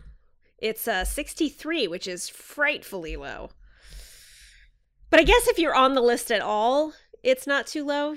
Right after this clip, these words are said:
You know what I mean? Like, like, getting on the list, period, seems to be the barrier to cross, but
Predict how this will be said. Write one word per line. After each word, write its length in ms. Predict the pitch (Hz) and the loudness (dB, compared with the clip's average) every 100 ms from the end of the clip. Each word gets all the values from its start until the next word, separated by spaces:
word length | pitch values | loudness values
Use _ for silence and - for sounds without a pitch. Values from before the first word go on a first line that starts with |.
| 302 | -8
You 100 | 277 | -6
know 100 | 285 | -4
what 120 | 294 | -4
I 40 | |
mean? 280 | 285 285 294 | -4 -4 -4
Like, 500 | 285 220 214 202 - - | -2 0 -2 -2 -8 -10
like, 380 | - 214 202 - _ - - - - - | -6 -4 -4 -10 _ -16 -14 -18 -20 -2
getting 260 | 262 247 233 | 2 4 2
on 80 | |
the 40 | 226 | 0
list, 280 | 226 226 - | -2 -4 -8
period, 540 | - 196 214 220 214 | -10 -6 -4 -4 -6
seems 320 | - 214 220 | -6 -8 -8
to 100 | - | -10
be 240 | 214 214 208 | -10 -6 -6
the 380 | 202 202 202 208 - _ _ _ _ _ | -6 -8 -10 -12 -20 _ _ _ _ _
barrier 400 | - - 208 202 208 | -6 -4 -2 -2 -4
to 60 | |
cross, 460 | 202 220 214 220 - | -6 -6 -4 0 -2
but 380 | - 113 104 | -2 -8 -10